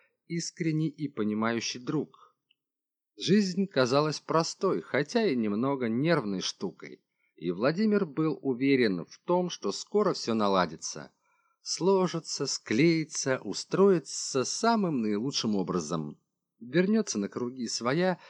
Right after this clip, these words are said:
и так далее. Сегодня же поутру вместо розовых очков на глазах были черные.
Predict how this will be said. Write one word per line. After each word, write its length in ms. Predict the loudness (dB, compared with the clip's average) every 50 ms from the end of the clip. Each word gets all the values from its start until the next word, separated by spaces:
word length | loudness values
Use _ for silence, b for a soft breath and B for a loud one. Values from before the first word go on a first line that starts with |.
| B B B
и 220 | 0 0 0 0
так 260 | 2 2 2 2 2
далее. 420 | 2 2 2 2 2 -2 -4 -6 -10 _ _ _ _ _ _ _ _ _
Сегодня 720 | -10 -6 -4 -4 -2 -2 0 0 0 0 -2 -2 -4 -4
же 200 | -2 -4 -4 -6
поутру 580 | -6 _ -4 -4 -4 -4 -6 -4 0 2 2 2
вместо 520 | 2 0 -2 0 0 0 -2 -2 0 0
розовых 440 | 0 0 0 0 -2 -2 -2 0 0
очков 580 | 0 0 0 -4 -6 -2 0 0 0 -2 -4 -6
на 140 | -6 -6 -4
глазах 720 | -4 -2 -2 -2 -2 0 2 4 4 4 2 0 -4 -14
были 640 | -10 -4 -2 0 0 0 0 -2 -2 -4 -6 -8 -12 _
черные. 920 | -8 -6 -6 -2 -2 0 0 0 0 -2 -4 -6 -10 -12 -12 -16 -20 _